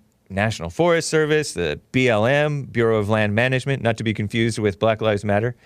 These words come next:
but the same evil mindset, oftentimes. And, um, some other group, right? Maybe the E P A, I don't know.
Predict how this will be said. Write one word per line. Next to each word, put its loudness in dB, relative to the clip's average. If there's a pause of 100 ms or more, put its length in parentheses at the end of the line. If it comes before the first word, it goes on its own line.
(200)
but 0
the 2
same 0
evil 0
mindset, 0 (240)
oftentimes. -2 (640)
And, 2
um, 0 (360)
some 0
other 2
group, 0
right? 0 (800)
Maybe 0
the 0
E -2
P -2
A, 2
I 4
don't -2
know. -6